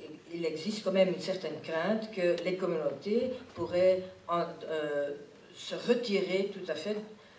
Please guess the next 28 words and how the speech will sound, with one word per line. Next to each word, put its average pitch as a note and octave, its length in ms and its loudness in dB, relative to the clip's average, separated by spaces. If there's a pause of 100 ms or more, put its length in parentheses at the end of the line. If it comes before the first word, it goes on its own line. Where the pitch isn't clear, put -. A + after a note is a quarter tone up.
(280)
euh, D3+ 320 2
de F3+ 100 -2
la E3 120 2
politique G3 520 -4
familiale F#3 800 2 (340)
de G3+ 80 2
Bruxelles. E3+ 560 0 (320)
Et E3+ 200 -2
Bruxelles G3 680 -2
a F#3 320 -2 (400)
besoin F3+ 320 0
quand A3+ 180 -4
même A3 280 4
du - 140 -6
su-, - 200 -8 (160)
support C4+ 560 0
des E3 140 -4
deux D#3 340 -2
grandes E3 280 -2
communautés, D#3+ 600 -4
francophones F#3 680 -4
et E3 320 -4
néerlandophones, D#3+ 680 -4 (500)
euh, E3+ 380 4
pour, G#3 240 0
pour A#3 180 0
ces G3 160 0
matières-là. D#3+ 640 0